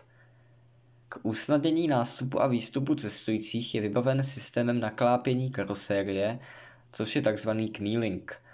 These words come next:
který umožňuje snížit nástupní hranu dveří. Tento systém uvítají zejména starší cestující, cestující z kočárky a vozíčkáři.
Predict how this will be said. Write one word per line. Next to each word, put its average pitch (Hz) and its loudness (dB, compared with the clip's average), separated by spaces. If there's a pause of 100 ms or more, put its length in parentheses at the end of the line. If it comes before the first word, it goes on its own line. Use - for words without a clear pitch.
(160)
který 143 4
umožňuje 120 2
snížit 127 0
nástupní 120 0
hranu 101 0
dveří. 101 0 (1000)
Tento 127 2
systém 110 0
uvítají 131 2
zejména 123 2
starší 131 -4
cestující, 107 -2 (400)
cestující 143 0
z - -2
kočárky 120 -2
a 113 0
vozíčkáři. 98 -2